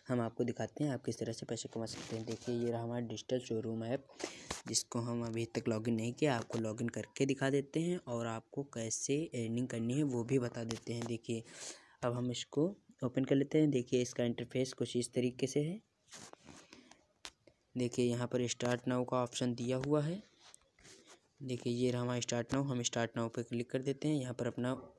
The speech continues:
WhatsApp number देना है, आपको WhatsApp number ही देना है जो आपका Paytm से login है, ठीक है। देखिए दोस्तों, हमने अपना WhatsApp number डाल करके यहाँ पर login कर लिया। आपको अपनी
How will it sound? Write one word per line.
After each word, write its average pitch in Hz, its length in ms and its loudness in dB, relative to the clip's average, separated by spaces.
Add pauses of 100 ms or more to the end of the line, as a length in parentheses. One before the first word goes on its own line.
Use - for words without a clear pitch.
(100)
WhatsApp 120 380 -2
number 120 260 0
देना 117 300 0
है, 117 200 -8
आपको 120 280 -2
WhatsApp 120 420 0
number 127 240 4
ही 123 120 2
देना 120 260 0
है 123 160 -2
जो 123 200 0
आपका 120 280 -2
Paytm 120 360 -2
से 131 120 -4
login 117 380 -2
है, 120 160 -12 (340)
ठीक 156 160 4
है। 135 180 0 (600)
देखिए 127 380 2
दोस्तों, 117 300 0
हमने 120 220 0
अपना 123 200 0
WhatsApp 120 420 -2
number 117 260 0
डाल 117 300 -4
करके 185 460 -2
यहाँ 120 360 -8
पर 131 80 2
login 120 340 2
कर 117 140 -2
लिया। 117 280 2
आपको 120 360 -2
अपनी 120 280 0